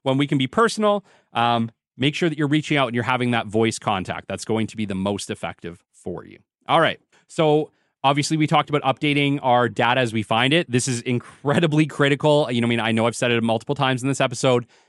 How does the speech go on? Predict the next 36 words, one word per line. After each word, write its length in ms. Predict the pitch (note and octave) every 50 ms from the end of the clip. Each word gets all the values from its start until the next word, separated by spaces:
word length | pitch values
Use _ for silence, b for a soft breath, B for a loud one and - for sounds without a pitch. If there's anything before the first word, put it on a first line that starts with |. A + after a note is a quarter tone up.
| b b
Make 120 | G2 F#2
sure 160 | - - B2
that 40 | A#2
you're 160 | B2 C3 B2
updating 280 | B2 - C3+ B2 A#2+ A#2+
your 80 | A#2 A2
C 160 | - A#2+ A2+
R 80 | G#2+
M. 160 | G2 E2+ F2 E2+
Not 140 | G2+ G2+ -
gonna 100 | C3 B2
say 160 | - C#3+ C#3
it 60 | C#3
again. 320 | C#3 D3 D3 C#3 C3+ C3 - b b b b b b b - -
As 80 | B2+ -
soon 180 | - - A2+
as 100 | A#2+ A#2+
you 100 | A#2+ C#3
have 100 | C#3 C3+
the 80 | C#3 D3+
information, 500 | D3+ C#3+ D3+ C#3+ C#3 C3 - - A#2+ A#2 - A#2
update 320 | A#2 - - - A#2+ A2+
it 200 | A2+ A2+ G#2+ - _ _ _ _
and 160 | - G#2 G2+
make 140 | G#2+ G#2+ G2+
sure 180 | - - B2+ A#2
that 120 | A2+ -
you 120 | A2+ G#2+
don't 300 | G#2 F#2 A2 G#2 A2 G#2+
have 160 | A2 A#2 A2+ -
to 80 | G#2
chase 260 | - - A2 G#2+ -
that 140 | - G2+ G2
information 500 | F#2+ F#2 - G#2+ G2+ F#2 F2+ - - F2
twice, 320 | F2 - E2 - - - -
okay? 300 | F#2+ - - B2+ F3